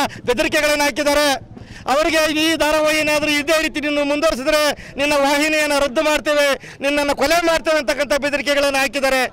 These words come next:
ಆದರೆ ನಮ್ಮ ಹುಣಸೂರು ರಾಘವೇಂದ್ರ ಅವರು ಯಾವುದೇ ರೀತಿಯಂಥ ಬೆದರಿಕೆಯನ್ನ, ಬೆದರಿಕೆಗೆ ಬಗ್ಗಬಾರದು. ನಿಮ್ಮ ಹಿಂದೆ ಈ ರಾಜ್ಯದ ಕೋಟ್ಯಾಂತರ ಜನ, ಈ ರಾಜ್ಯದ ಕೋಟ್ಯಾಂತರ ಜನ ನಿಮ್ಮ ಹಿಂದೆ ಇದ್ದಾರೆ. ಇವತ್ತು ನಮ್ಮ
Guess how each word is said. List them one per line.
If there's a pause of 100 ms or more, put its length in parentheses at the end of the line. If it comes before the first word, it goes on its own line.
(320)
ಆದರೆ (340)
ನಮ್ಮ
ಹುಣಸೂರು
ರಾಘವೇಂದ್ರ
ಅವರು (160)
ಯಾವುದೇ
ರೀತಿಯಂಥ
ಬೆದರಿಕೆಯನ್ನ, (400)
ಬೆದರಿಕೆಗೆ (300)
ಬಗ್ಗಬಾರದು. (240)
ನಿಮ್ಮ
ಹಿಂದೆ (100)
ಈ
ರಾಜ್ಯದ (1200)
ಕೋಟ್ಯಾಂತರ
ಜನ, (320)
ಈ
ರಾಜ್ಯದ
ಕೋಟ್ಯಾಂತರ
ಜನ
ನಿಮ್ಮ
ಹಿಂದೆ
ಇದ್ದಾರೆ. (400)
ಇವತ್ತು
ನಮ್ಮ